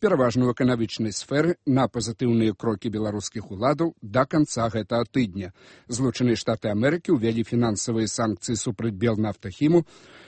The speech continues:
трынаццатага лістапада дзве тысячы сёмага году. Падрабязнасці гэтых падзеяў у нашай праграме далей. А зараз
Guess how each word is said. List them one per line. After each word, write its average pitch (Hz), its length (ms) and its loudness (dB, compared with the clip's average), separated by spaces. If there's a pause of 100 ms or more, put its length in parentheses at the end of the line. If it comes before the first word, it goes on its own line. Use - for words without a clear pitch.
(100)
трынаццатага 120 640 2
лістапада 139 560 0
дзве 113 180 -4
тысячы 135 380 -2
сёмага 113 480 0
году. 104 340 -2 (420)
Падрабязнасці 123 840 2
гэтых 117 320 -4
падзеяў 131 520 2
у 180 120 4
нашай 123 280 2
праграме 110 480 0
далей. 101 420 -2 (100)
А 139 100 0
зараз 143 580 0